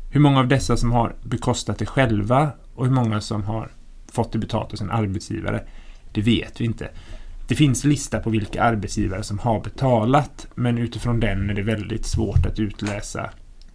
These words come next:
hur många det är. För man vet ju inte om alla som jobbar där har nappat på detta. För det har inte varit ett tvång någonstans. Och man vet ju inte hur många som är anställda där. Så att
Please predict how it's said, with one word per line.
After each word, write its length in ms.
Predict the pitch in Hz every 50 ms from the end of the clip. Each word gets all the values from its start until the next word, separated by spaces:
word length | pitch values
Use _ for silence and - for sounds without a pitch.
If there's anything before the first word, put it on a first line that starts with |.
| - - -
hur 80 | 120 117
många 380 | 110 113 107 95 98 104 113
det 80 | 123 107
är. 60 | 98
För 140 | - - 117
man 100 | 113 113
vet 160 | 117 117 123
ju 60 | 127
inte 240 | 120 120 110 - 113
om 140 | 113 123 143
alla 240 | 147 127 110 104 107
som 180 | - - 107
jobbar 340 | 107 113 104 95 101 104 98
där 200 | 104 98 95 -
har 100 | - 110
nappat 480 | 110 110 - - - - - - - -
på 60 | -
detta. 360 | 123 120 - - - 123 143 - - - -
För 100 | - 123
det 40 |
har 40 | 117
inte 140 | 110 104 104
varit 120 | 95 -
ett 100 | 123 113
tvång 300 | - - 120 113 117 117
någonstans. 540 | 120 123 123 120 - 127 127 139 151 - - - - - - - - - - - - - - - - - - - -
Och 480 | - 127 110 - - - - - - - - - - - - - - - - - -
man 180 | 127 123 120
vet 200 | 120 113 107 -
ju 40 | 117
inte 160 | 113 107 113
hur 60 | 110
många 240 | 110 110 101 101 98
som 140 | - - 110
är 40 | 107
anställda 500 | 110 107 104 - - 92 82 - 76 71
där. 140 | - - -
Så 160 | - - 113
att 160 | 113 -